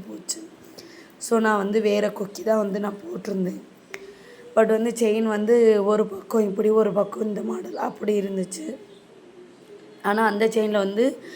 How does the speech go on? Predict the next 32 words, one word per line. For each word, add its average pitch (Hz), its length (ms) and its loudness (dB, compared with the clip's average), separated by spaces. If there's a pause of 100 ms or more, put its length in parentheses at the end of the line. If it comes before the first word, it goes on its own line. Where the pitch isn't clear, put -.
(280)
ரெண்டுமே 226 420 2 (140)
ஒரே 196 180 4 (120)
மாதிரி 190 320 0
இருந்துச்சு. 185 500 -4 (560)
இந்த 208 140 -4 (120)
செயின் 220 280 2
மட்டும் 220 320 0
நூறு 214 200 -2
ரூபாய்க்கு 208 320 2
நான் 359 140 -6
வந்து 226 220 -6
எக்ஸ்ட்ரா - 320 -4 (100)
வந்து 190 240 -2
இங்க 196 140 0
வந்து 196 280 0 (300)
கருக்கு 196 320 -2 (160)
வந்து 196 240 -8 (320)
மாத்திருந்தேன். 196 640 -4 (840)
So, 233 100 2 (160)
வந்து 208 180 2 (140)
எனக்கு 208 320 -2
என்ன 214 200 2 (120)
இந்த 208 160 0 (100)
பேச்சு, 208 320 0
அந்த 190 240 2
பேச்சு 190 320 -8
அப்படிங்கிறத 196 640 -2
விட 220 140 -6 (1400)
மைக்ரோ 233 360 8 (120)
பிளேட்டட் 208 460 0
ஜுவல்லரி 196 460 2
வந்து 196 180 -2